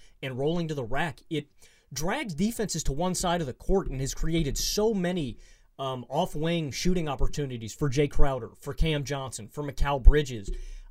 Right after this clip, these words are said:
I think that if Ayton sticks around ten points per game, ten boards, I,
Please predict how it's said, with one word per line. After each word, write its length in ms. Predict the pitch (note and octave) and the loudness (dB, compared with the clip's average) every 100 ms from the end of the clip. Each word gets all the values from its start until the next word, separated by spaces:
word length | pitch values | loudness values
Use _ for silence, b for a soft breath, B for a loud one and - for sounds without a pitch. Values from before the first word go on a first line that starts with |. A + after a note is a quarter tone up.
| - | -18
I 160 | - A#3+ | -6 -4
think 220 | D#4+ B3+ | -4 -8
that 100 | A#3 | -6
if 100 | G3 | -4
Ayton 220 | F#3 G3+ | -4 -6
sticks 300 | E3+ G3 G3 | -6 -6 -6
around 340 | F#3+ F3 F#3 C#3 | -6 -4 -4 -4
ten 220 | F3 F3+ | -4 8
points 220 | F#3+ E3+ | 8 12
per 120 | C#3+ | 12
game, 260 | C#3 D3+ E3+ | 12 4 -4
ten 240 | - E3 | -4 -4
boards, 460 | A#2+ D3 G3+ C3+ - B B B B - - - | 2 4 4 0 -6 B B B B -12 -14 -10
I, 200 | D#3+ | -4